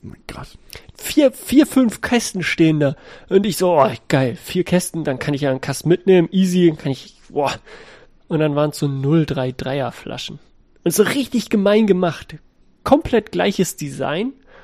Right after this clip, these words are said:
Speaker 2: Und einfach nur, also entweder meine Hand ist größer geworden, oder kurz Hand in die Hose gesteckt. Nee, meine Hand ist nicht größer geworden. Und da waren einfach die Flaschen kleiner. Die hatten keine null fünfer mehr.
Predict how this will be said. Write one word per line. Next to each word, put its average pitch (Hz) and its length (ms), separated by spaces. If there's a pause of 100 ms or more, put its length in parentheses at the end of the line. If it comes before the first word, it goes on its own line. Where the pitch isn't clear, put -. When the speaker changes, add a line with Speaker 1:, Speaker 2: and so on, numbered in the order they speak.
(140)
Speaker 2:
Und - 100
einfach 170 220
nur, 170 180 (460)
also 123 480
entweder 143 340
meine 123 380
Hand 196 160
ist 196 160
größer 214 340
geworden, 220 380
oder 147 220 (140)
kurz - 380
Hand 185 160
in 190 80
die 165 80
Hose 220 300
gesteckt. 233 400
Nee, 143 180
meine 143 220
Hand 139 140
ist - 200
nicht 202 220
größer 220 260
geworden. 226 400 (460)
Und 156 400 (420)
da - 280 (260)
waren 127 180
einfach 139 280
die 156 120
Flaschen 147 340
kleiner. 120 440 (1040)
Die 131 100
hatten 147 240
keine 175 380
null 180 180
fünfer 151 380
mehr. 127 240